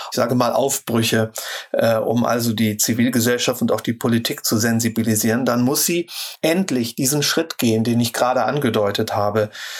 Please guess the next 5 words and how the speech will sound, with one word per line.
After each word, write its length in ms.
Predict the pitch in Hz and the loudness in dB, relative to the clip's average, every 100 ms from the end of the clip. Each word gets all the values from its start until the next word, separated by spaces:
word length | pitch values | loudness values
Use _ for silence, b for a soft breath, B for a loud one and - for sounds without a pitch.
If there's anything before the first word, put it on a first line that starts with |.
| B | B
Sie 220 | - 117 | 0 2
muss 360 | 139 165 - - B B B - | 2 2 -2 -6 B B B -4
anstelle 520 | 127 127 - 139 147 | -2 0 0 0 2
der 300 | 139 123 117 | 0 0 0
reinen, 640 | 131 151 175 151 117 107 | -2 -2 0 0 0 -2